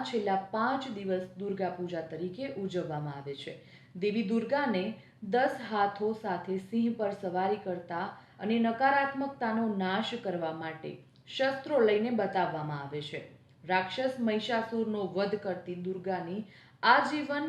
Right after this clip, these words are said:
માટીની મૂર્તિઓ મંદિરો તેમજ પંડાલોમાં પ્રદર્શિત થાય છે, જે વિજયાદશમીના દિવસે નિમજ્જન સાથે સમાપ્ત થાય છે. દુર્ગા પૂજા એ આરામ અને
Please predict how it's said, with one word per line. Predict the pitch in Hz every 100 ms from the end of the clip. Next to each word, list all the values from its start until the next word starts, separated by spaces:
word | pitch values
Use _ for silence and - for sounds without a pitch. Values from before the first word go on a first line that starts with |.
| 269
માટીની | 208 202 196 269 247 214
મૂર્તિઓ | 196 190 208 190 180
મંદિરો | 180 180 190 233 240 262 - - -
તેમજ | 320 339 277 262 - - -
પંડાલોમાં | 254 254 311 320 277 233 262
પ્રદર્શિત | - 190 190 214 262 - -
થાય | 160 147
છે, | - 156 - - -
જે | 165 190
વિજયાદશમીના | 185 190 190 175 170 175 - 254 262 208 185
દિવસે | 180 180 - 180 226 - - -
નિમજ્જન | 220 247 269 302 240 226 254 240 -
સાથે | 226 185 180 214
સમાપ્ત | - 180 175 156 151 147 -
થાય | 143 139
છે. | - 139 - - - - - - - - - - - _ _
દુર્ગા | 220 262 269 349
પૂજા | 370 330 254 294 311 - -
એ | 240 262 -
આરામ | 208 202 202 214 262 -
અને | 190 196